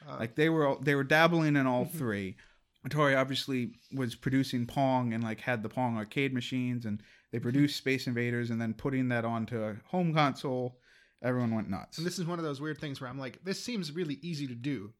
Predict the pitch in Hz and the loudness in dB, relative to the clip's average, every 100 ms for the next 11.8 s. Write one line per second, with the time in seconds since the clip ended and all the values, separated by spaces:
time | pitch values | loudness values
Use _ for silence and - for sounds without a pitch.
0 | - 143 - 147 156 156 131 131 135 117 | -14 -10 -6 -4 -4 -4 -4 -4 -4 -4
1 | 123 107 127 110 92 104 139 202 - 247 | -6 -8 -8 -10 -10 -8 4 4 6 6
2 | 226 240 - 220 196 208 196 214 190 190 | 6 6 2 2 0 2 4 4 4 0
3 | 156 165 135 135 143 120 135 135 - - | 0 -4 -4 -2 -2 -4 -8 -8 -10 -4
4 | 160 104 117 - 147 156 156 - 220 175 | -2 -2 -6 -12 -6 -2 -2 -2 -2 -2
5 | 151 156 135 101 98 156 135 175 190 165 | 0 4 6 4 -2 -6 -4 -2 0 -2
6 | 151 131 151 147 135 170 156 123 117 - | -4 -4 -6 -6 -6 -4 -4 -6 -10 -8
7 | 160 123 110 113 117 117 120 107 107 92 | -8 -8 -12 -14 -14 -14 -14 -14 -18 -18
8 | - 160 147 101 - - - _ _ - | -8 0 2 2 0 -16 -20 _ _ -12
9 | 147 151 151 - 233 151 151 147 139 - | -10 -10 -8 -4 -4 -4 -6 -8 -8 -6
10 | 202 135 127 135 - _ - 143 _ _ | -6 -6 -8 -12 -16 _ -14 -14 _ _
11 | - 147 165 190 190 180 170 196 | -14 -10 -8 -4 -4 -2 0 0